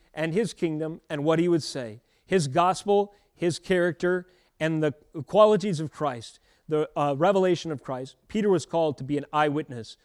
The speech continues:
of these things. Now, Paul, we just referenced him as an apostle as well. Was he an eyewitness of Jesus? Well, yes, he was.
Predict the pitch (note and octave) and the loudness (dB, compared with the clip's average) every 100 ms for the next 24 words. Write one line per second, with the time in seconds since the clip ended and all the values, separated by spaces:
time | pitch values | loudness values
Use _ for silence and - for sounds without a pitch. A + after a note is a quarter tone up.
0 | _ - B2+ B2+ B2+ A#2+ - C3+ B2+ D3 | _ -12 -8 -4 -4 -4 -8 -8 -8 -14
1 | - _ _ _ _ _ _ - E3 E3+ | -20 _ _ _ _ _ _ -8 -4 -4
2 | - A3 F#3 D3 - E3+ F3+ E3 E3+ - | 2 4 4 2 -2 -4 -4 -2 -4 -4
3 | D#3+ - G3 F3 D#3 D#3+ - E3 D#3 F3+ | -12 -6 -4 -4 -6 -10 -4 -4 -4 -6
4 | D#3 G#3 E3 A#2+ - C#3 D#3+ F#3 E3+ F3 | -4 -4 -4 -8 -12 -8 -2 0 2 0
5 | G3 G3 - E3+ F3 F3+ A3+ G#3+ - _ | 0 -4 -4 -4 -2 -4 -6 -8 -20 _
6 | _ _ C#3 C#3+ C3+ D3+ E3 E3 A#2+ - | _ _ -6 -4 -2 0 2 0 -2 -10